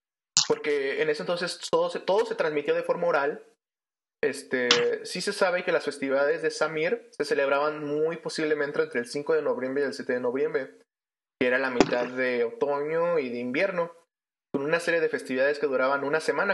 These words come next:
como ya les había dicho, y finalizaba en fiestas de los espíritus, no de todos los santos. Eh, como tú dices, aquí es como, aquí se llega a meter más el pedo, no tanto de monstruos, sino de espíritus, güey, de los que ya no están entre nosotros, güey. Y así se iniciaba el Año Nuevo.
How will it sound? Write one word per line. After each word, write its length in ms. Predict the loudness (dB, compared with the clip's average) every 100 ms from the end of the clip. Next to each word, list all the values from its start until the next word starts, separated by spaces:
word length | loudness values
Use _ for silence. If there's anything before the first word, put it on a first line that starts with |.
| 0
como 140 | -2
ya 60 | -4
les 160 | -2
había 140 | 0 0
dicho, 200 | -2 -4
y 40 |
finalizaba 560 | -2 -2 -2 0 2 2
en 100 | 0
fiestas 320 | -4 -2 -2
de 80 | -2
los 140 | -2
espíritus, 560 | -6 -4 -6 -6 -10 -8
no 240 | -2 0
de 80 | 0
todos 240 | 0 0
los 140 | 0 0
santos. 480 | -2 -2 -8 -10 -20 _ _ 0
Eh, 80 |
como 200 | 2 0
tú 80 | 0
dices, 180 | 0 0
aquí 220 | -2 -2
es 180 | -4 -2
como, 460 | -2 0 -2 -4 -8 _ _ _ _ -2
aquí 360 | 0 0 -4 -2
se 120 | -2
llega 180 | 0 0 0 0
a 260 | 0 0 0
meter 340 | 0 0 0
más 180 | 0 2
el 120 | 0
pedo, 260 | 2 -2 0 2
no 120 | 2
tanto 280 | 0 0 0
de 60 | 0
monstruos, 380 | -2 -4 -4
sino 180 | -4 -2
de 60 | -2
espíritus, 500 | -4 -4 -4 -4 -4
güey, 140 | -2
de 80 | -2
los 140 | -2 -4
que 80 | -4
ya 80 |
no 80 | -4
están 160 | -2 -2
entre 180 | -2 -4
nosotros, 400 | -2 4 4 4
güey. 180 | -10 -14 _ _ _ _ _ _ _
Y 120 | 0 0
así 240 | 2 -2
se 100 | -2
iniciaba 380 | 0 2 4 4
el 80 | 4
Año 140 | 2
Nuevo. 120 | 0